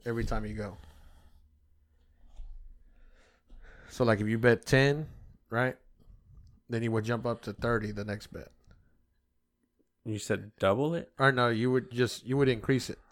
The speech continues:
Speaker 2: Oh, okay. It doesn't
Speaker 1: So if
Speaker 2: matter.
Speaker 1: it would be like ten, thirty, eighty, one forty, and so on and so forth. And eventually, like,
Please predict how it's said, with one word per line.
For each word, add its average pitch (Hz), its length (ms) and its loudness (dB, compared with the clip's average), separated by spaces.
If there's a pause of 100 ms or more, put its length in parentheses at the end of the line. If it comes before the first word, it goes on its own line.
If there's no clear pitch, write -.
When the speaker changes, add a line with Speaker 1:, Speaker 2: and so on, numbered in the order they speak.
Speaker 2:
Oh, 107 220 4
okay. 104 220 -4
It 101 120 -4
doesn't 107 100 -4
Speaker 1:
So 117 240 6
if 107 120 4
Speaker 2:
matter. 104 160 -8
Speaker 1:
it 127 80 4
would 127 120 4
be 127 80 6
like 110 220 4
ten, 139 420 0 (440)
thirty, 131 480 4 (380)
eighty, 123 520 4 (640)
one 113 520 -6 (380)
forty, 123 800 -2 (640)
and 113 160 -4
so 123 240 2
on 113 120 0
and 107 120 -6
so 104 180 -6
forth. - 280 -16 (1080)
And 113 140 0
eventually, 123 760 4 (1000)
like, 107 300 0